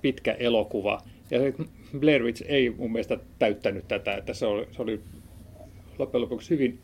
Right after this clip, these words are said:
epäjännittävä kauhuelokuva, ja, ja, joka niinku pahimmillaan rupesi pitkästyttämään, kun se ei tuntunut etenevän mihinkään.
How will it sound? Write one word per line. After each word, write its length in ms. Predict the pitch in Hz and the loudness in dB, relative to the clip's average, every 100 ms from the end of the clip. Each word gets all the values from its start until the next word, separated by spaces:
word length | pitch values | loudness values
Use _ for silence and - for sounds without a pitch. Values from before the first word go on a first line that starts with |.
| - | -2
epäjännittävä 800 | 147 - 120 107 104 98 - 110 98 | 2 6 6 4 0 -2 0 0 2
kauhuelokuva, 1000 | 123 113 107 101 104 101 113 101 110 - - - - - | 2 2 2 -2 -2 -4 -6 -6 -8 -10 -18 -18 -16 -8
ja, 80 | 107 | -4
ja, 520 | 104 110 - 123 123 117 - | -4 -6 -8 -10 -10 -10 -8
joka 320 | 120 113 117 | -8 -4 -2
niinku 240 | 107 117 - | -2 -6 2
pahimmillaan 420 | 135 123 110 107 | 4 4 2 0
rupesi 240 | - 120 139 | 0 -2 2
pitkästyttämään, 760 | 151 151 123 - - 107 190 | 2 4 2 2 -2 -2 -2
kun 80 | - | -2
se 80 | 120 | -2
ei 60 | 104 | -2
tuntunut 320 | 101 113 104 | -4 -4 -2
etenevän 380 | 101 101 101 104 | -2 -2 -4 -6
mihinkään. 380 | 104 - - | -10 -8 -8